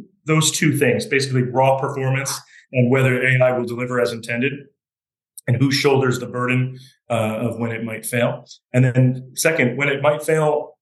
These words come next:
for, for folks who need it not to fail, um, you know, are, are we thinking about, you know, sort of the broader, uh, community in which we live? You know, I'm, I'm, I'm very motivated every day to be in the insurance industry,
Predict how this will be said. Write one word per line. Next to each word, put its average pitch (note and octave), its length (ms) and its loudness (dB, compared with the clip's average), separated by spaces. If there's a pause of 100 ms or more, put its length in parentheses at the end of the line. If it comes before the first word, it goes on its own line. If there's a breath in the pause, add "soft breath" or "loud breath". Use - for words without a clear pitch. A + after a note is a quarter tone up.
for, C3 480 0
for B2+ 600 0
folks - 320 0
who B2+ 340 0
need C3+ 300 2
it B2+ 140 2
not A#2+ 160 2
to - 60 -6
fail, A#2+ 480 0 (260 loud breath)
um, A2+ 480 0
you A#2+ 60 0
know, A2+ 320 -2
are, B2 240 2
are B2+ 100 4
we A#2+ 100 2
thinking C3 320 2
about, G#2+ 380 -4 (220 loud breath)
you A#2+ 80 -2
know, A2+ 80 2
sort A2 200 -2
of - 60 -8 (220)
the A2+ 80 -4
broader, A2+ 580 0 (140)
uh, G#2+ 420 -6
community G#2+ 380 0
in G2+ 80 -8
which G#2 160 -14
we G#2+ 80 -10
live? G#2 240 -10 (260 loud breath)
You B2+ 60 2
know, B2 100 4
I'm, B2+ 180 2
I'm, B2+ 300 0
I'm B2 180 -2
very C3+ 240 0
motivated B2 560 0
every A#2 240 -6
day A#2 260 -2
to A#2 100 -10
be A#2+ 160 0
in A#2 80 0
the A2+ 80 -4
insurance A#2 400 -4
industry, A#2 600 -4